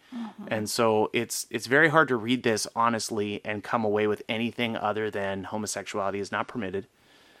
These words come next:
Speaker 2: Um, just like all these other things are not permitted. Like,
Speaker 1: Mm-hmm.
Speaker 2: incest is not permitted, bestiality is not permitted,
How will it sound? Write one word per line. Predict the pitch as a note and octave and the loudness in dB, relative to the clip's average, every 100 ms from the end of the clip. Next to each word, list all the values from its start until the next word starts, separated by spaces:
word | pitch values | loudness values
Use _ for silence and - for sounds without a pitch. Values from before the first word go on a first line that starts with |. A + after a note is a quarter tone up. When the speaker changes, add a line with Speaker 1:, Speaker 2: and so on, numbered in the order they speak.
| _ - | _ -2
Speaker 2:
Um, | G#2+ G#2 F#2+ F#2+ F#2+ - _ _ _ _ _ _ - | 0 2 0 -2 -10 -16 _ _ _ _ _ _ -12
just | A#2+ D3 C#3 - | 0 4 6 4
like | C3 A#2+ B2+ - - - - | 4 6 6 2 -6 -14 -8
all | - A2+ | 0 2
these | B2 A2+ | 4 6
other | D3+ C3 | 6 6
things | A2+ G2+ | 2 -2
are | G2+ | -2
not | G2+ | -4
permitted. | - G2+ F#2+ - - _ | -4 -4 -4 -6 -12 _
Like, | - | -10
Speaker 1:
Mm-hmm. | A3 - | -10 -6
Speaker 2:
incest | G#2+ F#2+ A#2 A2 | -4 0 2 0
is | A2 | -2
not | A#2 A2+ | 0 0
permitted, | A#2+ G#2+ A2+ A2 - | 0 0 0 -2 -6
bestiality | - G2+ - G2+ A2 A2 | -10 -8 -2 0 2 2
is | A2 A2 | 0 0
not | G#2+ | -2
permitted, | - A#2+ G#2 G#2+ G2+ | 0 -2 2 0 0